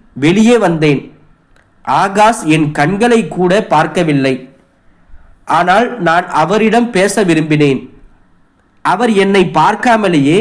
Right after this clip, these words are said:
"உன்னை வீட்டில் இறக்கி விடுகிறேன்" என்றார். இரண்டு குடைகளை எடுத்துக்கொண்டு நாங்கள்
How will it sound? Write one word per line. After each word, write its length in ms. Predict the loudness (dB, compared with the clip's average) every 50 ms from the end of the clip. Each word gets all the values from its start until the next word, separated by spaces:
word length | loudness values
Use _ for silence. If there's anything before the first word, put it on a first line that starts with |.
| -2 -2 -8 -20 -20 -18 _
"உன்னை 280 | -4 -2 0 2 2 2
வீட்டில் 440 | 2 2 2 0 0 0 0 0 0 2
இறக்கி 340 | 2 2 0 0 -2 -2 0
விடுகிறேன்" 440 | 2 2 2 2 2 2 2 2 2
என்றார். 460 | 0 0 0 0 2 2 2 0 -2 -6 -20 -20 -20 _ _ _ _ _ _ _ _ _ _ _ _ _ _ _ _ _ _ _
இரண்டு 360 | -2 0 0 0 0 -2 -2
குடைகளை 440 | 0 0 0 0 2 2 2 2 2
எடுத்துக்கொண்டு 640 | 0 0 -2 -2 -4 -4 -2 0 -2 0 0 0 0 0 0 -2 -6 -16 -20 -20 -14 -4
நாங்கள் 420 | -2 0 0 0 0 0 -2 -2